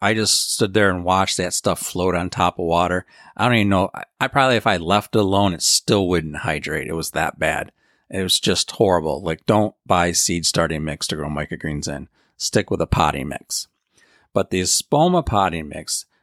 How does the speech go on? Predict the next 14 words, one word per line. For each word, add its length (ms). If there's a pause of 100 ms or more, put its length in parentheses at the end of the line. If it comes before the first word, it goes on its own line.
(100)
did 160
really 540
good 320
against 380
the 80
whole 220
microgreens 640
mix. 500 (440)
It 140
grew 240
just 260
about 300
as 180
tall, 680